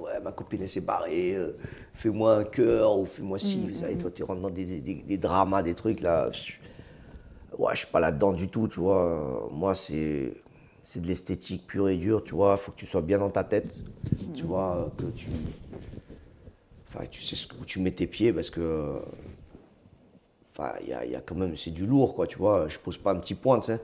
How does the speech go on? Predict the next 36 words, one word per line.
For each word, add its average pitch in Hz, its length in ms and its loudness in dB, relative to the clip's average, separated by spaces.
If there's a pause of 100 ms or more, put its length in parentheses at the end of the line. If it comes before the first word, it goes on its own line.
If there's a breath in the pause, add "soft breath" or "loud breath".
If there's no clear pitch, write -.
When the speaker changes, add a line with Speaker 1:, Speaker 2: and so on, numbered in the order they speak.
(120)
Speaker 2:
Ouais, 175 80 -8
ouais. 160 520 -10
Speaker 1:
T'arrives, 113 460 4
euh, 78 300 0 (140)
faut - 180 -14
que - 100 -14
t'as 76 140 -6
bien, 113 480 4
tu - 120 -12
t'es 85 80 -4
bien 82 160 2
reposé. 104 600 2
C'est, - 140 -4 (220 loud breath)
donc - 160 -4
moi, 139 120 2
j'ai, 113 120 0 (100)
j'ai 110 100 -2
quand 120 100 2
même 156 120 6
une 104 120 0
clientèle 113 440 4
assez 90 200 0
décente, 117 400 0
tu - 120 -10
vois, 95 140 4
enfin, 80 220 -2
qui, 87 200 -6
qui - 100 -6
est - 20 -6
assez 113 140 -6
bien 113 280 2
équilibrée 104 400 2
dans 92 120 2
sa 90 140 -2
tête. 117 280 -2
Speaker 2:
Mhm. 165 60 -8